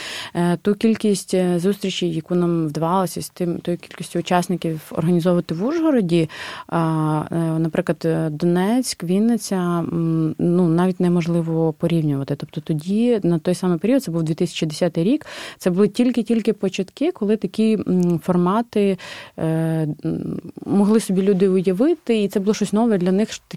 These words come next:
такі речі організовувати і брати участь в таких зустрічах. А з іншої сторони, наприклад, зараз ми спілкуємось з Донецьком,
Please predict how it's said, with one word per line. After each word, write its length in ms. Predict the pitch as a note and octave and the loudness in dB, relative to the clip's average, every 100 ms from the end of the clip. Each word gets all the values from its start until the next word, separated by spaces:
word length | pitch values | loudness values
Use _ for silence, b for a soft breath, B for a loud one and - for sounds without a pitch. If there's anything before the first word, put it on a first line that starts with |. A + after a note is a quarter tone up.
| - | -4
такі 260 | - G3+ G#3 | 0 2 4
речі 240 | G3+ G3+ | 2 2
організовувати 920 | F3 F3 F3 F3 C#4+ C#4 A#3 G#3 F#3 F3+ | 0 2 2 4 4 4 2 0 -2 0
і 160 | F3 | 0
брати 320 | D#3+ F#3+ F3+ G3 | 0 0 2 2
участь 260 | F#3+ D3 | 0 -4
в 40 | - | -6
таких 280 | - C#3+ | -8 -6
зустрічах. 520 | D3+ - - - D#3+ - B B B | -4 -6 -6 -6 -6 -8 B B B
А 420 | D#3+ E3+ E3+ E3+ D#3+ | 2 4 4 4 2
з 100 | G3+ | 2
іншої 220 | A#3+ A3+ | 2 2
сторони, 240 | G#3+ G#3 | 2 2
наприклад, 360 | G3+ F#3+ G3 F3 | 2 0 0 2
зараз 300 | A#3 F4 C4 | 2 2 0
ми 80 | A3 | 0
спілкуємось 520 | - F#3 F#3+ F3 E3 | -2 -2 0 2 2
з 60 | |
Донецьком, 800 | D3+ F3 F#3 A#3 - F#3 F3 E3 | 0 0 0 -2 -4 0 2 0